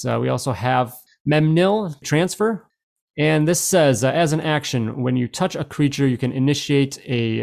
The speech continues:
uh, Memnil transfer, and they must make a saving throw, intelligence saving throw.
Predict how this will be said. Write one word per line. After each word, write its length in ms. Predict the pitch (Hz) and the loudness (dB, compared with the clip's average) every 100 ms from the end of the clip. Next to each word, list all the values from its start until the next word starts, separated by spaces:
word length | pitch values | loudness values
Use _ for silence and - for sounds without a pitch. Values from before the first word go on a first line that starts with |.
| - | -8
uh, 380 | 135 127 139 - 143 | -12 -12 -12 -12 -4
Memnil 640 | 135 175 196 190 185 - | 0 2 2 0 0 -4
transfer, 720 | - 139 110 95 123 143 160 _ _ - - | -6 -2 -2 -2 -6 -6 -8 _ _ -20 -12
and 180 | 120 113 | -8 -4
they 80 | 120 | -2
must 220 | 123 - | -2 -2
make 260 | 123 117 135 | -2 -4 -6
a 420 | 113 107 110 - - - | -4 -4 -6 -8 -16 -14
saving 440 | - 160 156 151 | -6 -2 0 -2
throw, 480 | 139 143 135 147 202 | -4 -4 0 0 0
intelligence 480 | 151 151 147 143 139 | -2 0 0 -2 -4
saving 300 | 147 127 117 | -2 -2 -2
throw. 500 | - 113 120 180 | -8 -4 -2 -2